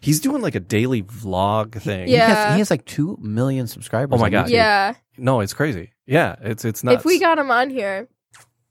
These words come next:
Speaker 3: it'd be
Speaker 1: Subscribers. Yeah, no, it's, it's, um,
Speaker 3: maybe just
Speaker 1: he was
Speaker 3: for
Speaker 1: doing this
Speaker 3: one.
Speaker 1: thing, uh, Snake Bites T V for a long, long time, and then it turned into Animal Bites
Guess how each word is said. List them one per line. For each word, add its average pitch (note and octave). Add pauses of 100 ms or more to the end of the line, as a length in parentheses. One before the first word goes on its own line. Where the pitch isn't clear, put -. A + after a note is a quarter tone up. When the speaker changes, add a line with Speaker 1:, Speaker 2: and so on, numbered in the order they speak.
(500)
Speaker 3:
it'd B2
be B3
Speaker 1:
Subscribers. A#2+
Yeah, C3
no, D3+
it's, G#2+
it's, A2+
um, A2+ (1120)
Speaker 3:
maybe D4
just -
Speaker 1:
he C#3
was D#3
Speaker 3:
for -
Speaker 1:
doing D3
this B2
Speaker 3:
one. -
Speaker 1:
thing, B2
uh, G#2+ (460)
Snake C3
Bites C#3+
T D3
V C#3+
for C3+
a A#2+
long, B2+
long B2
time, B2+
and A2
then G#2
it G#2
turned G#2+
into G2
Animal G#2+
Bites A#2